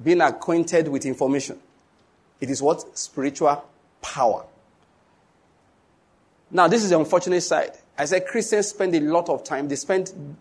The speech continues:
these days I've seen most of the time learning spiritual principles. No. What they are supposed to spend their time learning is the true God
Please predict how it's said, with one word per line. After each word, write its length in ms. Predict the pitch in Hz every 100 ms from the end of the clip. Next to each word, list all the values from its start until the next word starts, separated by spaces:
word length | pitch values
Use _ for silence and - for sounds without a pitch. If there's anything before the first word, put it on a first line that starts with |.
| _ 135
these 180 | 185
days 180 | 156 151
I've 140 | 139 -
seen 140 | 156
most 300 | 151 185 202
of 80 | 143
the 80 | 139
time 360 | 147 143 147 - _ _ _ _ _
learning 520 | 147 190 190 190 185
spiritual 420 | - 170 156 -
principles. 640 | 160 160 147 - - - - _ _ _ _ _ _ _ _
No. 420 | 160 196 147 - - _ _ _
What 200 | 175 190
they 80 | 165
are 80 | 147
supposed 400 | - 180 175 -
to 220 | 147 - - _ _ _
spend 600 | - - - 180 180 - -
their 360 | 135 143 131 - _
time 360 | - 180 160 - -
learning 480 | 147 156 156 156 - - _ _ _
is 320 | 277 269 - _ _ _ _ -
the 200 | 156 -
true 340 | - 285 277 170
God 380 | 196 156 -